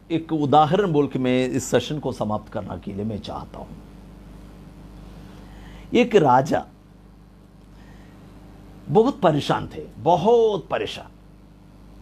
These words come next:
वो एक दिन दुखी होके राज सिंहासन पे आके बैठा, तो मंत्री पूछा, "हे राजा, आप इतना परेशान क्यों हो?"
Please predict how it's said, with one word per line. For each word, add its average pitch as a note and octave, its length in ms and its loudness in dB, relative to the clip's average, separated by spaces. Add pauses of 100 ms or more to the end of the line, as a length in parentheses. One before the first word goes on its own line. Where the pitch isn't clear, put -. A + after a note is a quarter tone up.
(880)
वो A3+ 420 6 (680)
एक F#3 200 2
दिन F#3 200 2
दुखी E3+ 280 0
होके F3+ 460 4
राज D3+ 300 2
सिंहासन E3 560 0
पे E3 140 0
आके B2 220 2
बैठा, G#2+ 380 -4 (920)
तो A#2+ 60 -4
मंत्री A#2+ 400 4
पूछा, A2+ 480 -4 (100)
"हे A#2 160 0
राजा, C3 520 4 (1600)
आप A3+ 320 4
इतना B3+ 240 0
परेशान G#3 520 2
क्यों C4 300 0
हो?" A#2 180 -2